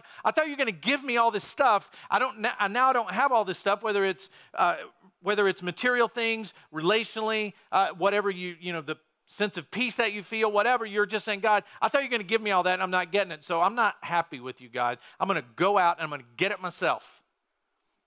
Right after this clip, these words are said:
There's another way to go that's much better.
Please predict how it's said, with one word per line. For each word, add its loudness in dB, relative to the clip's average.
There's -4
another 4
way 0
to -4
go 0
that's -20
much -2
better. -10